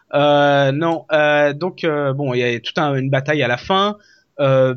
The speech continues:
la bête est sur le point de mourir, mais Belle embrasse la bête, euh, d'amour sincère. Donc, la bête survit, en fait, est presque ressuscitée et se transforme en prince.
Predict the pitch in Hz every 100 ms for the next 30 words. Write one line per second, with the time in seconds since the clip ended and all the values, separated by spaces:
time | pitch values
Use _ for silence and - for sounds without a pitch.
0 | 131 - 151 151 160 185 156 139 139 143
1 | 143 151 165 208 202 151 135 127 147 147
2 | 123 127 135 139 127 143 147 143 131 113
3 | 113 110 113 123 165 180 196 185 - 185
4 | 190 - 226 226 202 143 135 - - -
5 | - 131 135 139 175 190 - - 175 147
6 | 139 208 214 208 139 160 156 131 120 170
7 | 170 147 139 135 151 139 - 240 208 185
8 | 180 190 - 202 202 - 226 233 -